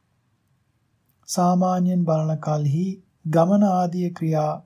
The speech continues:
ශරීරය විසින් සිදු කරන්නාක් මෙන් පෙනේ.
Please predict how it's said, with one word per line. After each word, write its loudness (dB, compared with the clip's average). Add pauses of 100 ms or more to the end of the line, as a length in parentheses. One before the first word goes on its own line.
ශරීරය -4 (100)
විසින් -4
සිදු -4
කරන්නාක් -2
මෙන් -2
පෙනේ. -2